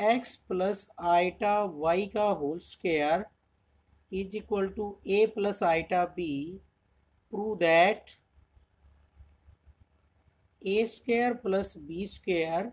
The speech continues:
is equal to एक्स स्क्वायर प्लस वाई स्क्वायर का होल स्क्वायर। ये हमें प्रूव करके दिखाना है इसमें।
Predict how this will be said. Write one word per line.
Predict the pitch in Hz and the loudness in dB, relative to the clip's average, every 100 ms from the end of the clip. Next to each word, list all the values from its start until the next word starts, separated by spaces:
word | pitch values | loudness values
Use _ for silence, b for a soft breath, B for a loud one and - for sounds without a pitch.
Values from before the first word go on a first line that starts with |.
| _ _ _ _ _ _ _ | _ _ _ _ _ _ _
is | 202 196 | -12 -8
equal | 214 214 196 | -6 -2 -2
to | 214 214 | 0 2
एक्स | 226 - | 2 -2
स्क्वायर | 233 - 190 196 - | -8 -2 0 0 -2
प्लस | 185 190 - | -4 -2 -4
वाई | 170 170 190 | -6 -4 -6
स्क्वायर | - 180 165 151 | -6 -4 -4 -2
का | 180 180 | -2 -2
होल | 151 143 | -2 -4
स्क्वायर। | - - 196 185 127 - _ _ _ _ - | -6 -4 2 2 2 -4 _ _ _ _ -2
ये | 208 | 4
हमें | 208 214 220 | 4 4 2
प्रूव | 233 233 | -4 -2
करके | 226 196 202 | -2 -2 -6
दिखाना | 175 147 143 | -4 -2 -2
है | 151 | -4
इसमें। | 143 143 139 | -10 -10 -10